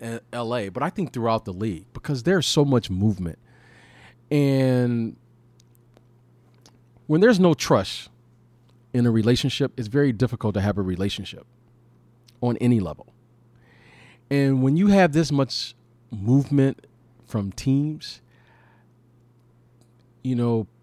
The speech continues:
these players are playing their hearts out, right? These players are playing their hearts out. And then suddenly, whether you all, you know, you hear the players in these interviews, they'll say, "Well, it's a business and we get it."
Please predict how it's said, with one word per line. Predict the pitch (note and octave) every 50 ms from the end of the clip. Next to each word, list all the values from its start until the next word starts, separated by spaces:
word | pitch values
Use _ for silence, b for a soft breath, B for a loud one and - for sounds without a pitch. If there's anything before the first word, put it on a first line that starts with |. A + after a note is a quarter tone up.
| _ _ _ _ _ _ -
these | C#3+ F#3+ G#3+ G#3 -
players | - - - F3 D#3 C3+ B2 A2+ A2 G#2+ G#2 G2+ G2+ F#2+ - - - - _ _ _ _ _ _ _ _ _ _ _ _ _ _ _ _ _ _ _ b b b _ _ _ _ _ _
are | A2 A2 A2
playing | G#2 - _ - - C#3+ C3+ C3+ C3 C3 B2+ A#2+
their | A#2 A2+ A2 G#2
hearts | F#2+ G#2+ G#2+ G#2+ - -
out, | F#2 D2 - - - _ _ _ _ _ _ _ _ _
right? | G#2+ A2+ C#3 E3+ - - _ _ _ _ _ _
These | E3+ E3+ -
players | - F3+ D#3+ D3+ B2
are | A#2 G#2+
playing | - - C3 A#2+ A#2+ A#2+ A#2+ A#2
their | A2+ G#2+
hearts | G2+ G#2 G#2 G#2 - -
out. | G2+ E2 D2+ - _ b b b b b b b b b b b _
And | B2+ B2 A#2+
then | D3+ E3 D#3+
suddenly, | - - E3+ F3 F3 E3+ D3+ D3 C#3 C3+ C3 C3 B2 A2+ - b b b b b b b b _ _ _ _ _
whether | - B2 D3+ E3+ D#3 E3 D#3 D3+ D3 D3 C#3+
you | C#3+ C#3 C#3 C#3 C3+ C3
all, | C3 B2+ B2+ C3 C3 C3
you | C#3 C3 C3
know, | C3 B2+ B2+ B2+ A#2+
you | B2 A#2+ B2
hear | A#2+ B2+ C#3+ C#3+
the | B2+ A#2+
players | - - C3 B2 B2 B2 A#2+ G#2
in | A#2 A#2
these | A#2 G#2 A2+
interviews, | A2 A2+ G2+ G#2+ A#2 A#2 G#2 G2+
they'll | A2 A2 G#2
say, | - - A#2 A#2+
"Well, | C3 D3 D#3+ D#3+ D3
it's | C#3 C3+ -
a | C#3+
business | A2+ - B2 A#2+ A#2 G#2 B2 A#2+ A#2 G#2+
and | - G#2+
we | G#2+ A2
get | F#2 A2+ A2+ A2
it." | A2+ G#2+